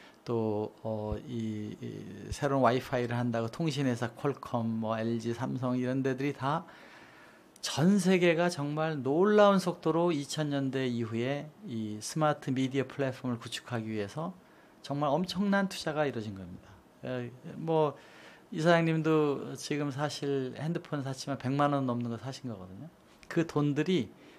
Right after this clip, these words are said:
다 이 미디어 플랫폼을 만드는 데에 사실 투자가 돼서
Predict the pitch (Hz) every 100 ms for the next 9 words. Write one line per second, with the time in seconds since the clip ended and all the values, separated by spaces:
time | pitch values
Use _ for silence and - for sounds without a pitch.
0 | - - 135 131 135 131 139 143 147 147
1 | 147 139 - 135 131 113 110 117 117 117
2 | 113 113 135 160 143 143 - - 151 131
3 | 101 95 160